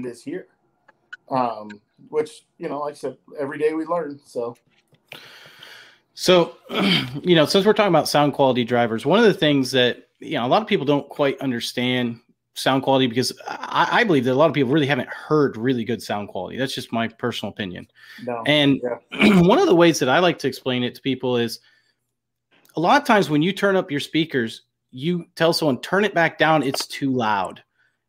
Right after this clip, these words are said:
Speaker 2: And the reason why oftentimes it's too loud, it's not really the volume that's a bother, it's the distortion. You're hearing all that added noise and it's just hurting your ears. And you're like, "Turn it down."
Speaker 1: Yep.
Speaker 2: And one of the, the greatest compliments I got on,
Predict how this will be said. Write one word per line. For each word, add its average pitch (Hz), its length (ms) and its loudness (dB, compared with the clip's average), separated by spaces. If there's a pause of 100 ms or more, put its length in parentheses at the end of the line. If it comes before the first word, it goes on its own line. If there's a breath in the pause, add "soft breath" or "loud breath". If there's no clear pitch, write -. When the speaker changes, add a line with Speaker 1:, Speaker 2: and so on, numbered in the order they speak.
(160)
Speaker 2:
And 160 140 4
the 156 60 2
reason 247 420 2
why 165 220 4
oftentimes 156 560 0
it's - 160 -8
too 190 160 0
loud, 175 180 4
it's 139 140 -4
not 240 140 -2
really 226 180 2
the 143 80 2
volume 127 440 2
that's 180 200 0
a - 20 -4
bother, 190 540 2 (100)
it's - 220 -4
the 170 100 0
distortion. 131 800 -4
You're 143 140 -4
hearing 202 360 2
all 160 160 4
that 160 300 2
added 147 380 0
noise 143 460 2
and 131 80 -2
it's - 140 -6
just 151 200 -6
hurting 147 440 -2
your 123 200 0
ears. 120 360 -2
And - 60 -12
you're 120 100 -4
like, 107 220 -8 (140)
"Turn 190 180 2
it 165 160 0
down." 131 380 -2 (340 loud breath)
Speaker 1:
Yep. 127 120 0 (160)
Speaker 2:
And 143 100 4
one 254 140 8
of 185 180 4
the, 170 240 6
the 156 80 4
greatest 202 320 6
compliments 156 340 2
I 139 60 2
got 143 220 4
on, 131 220 0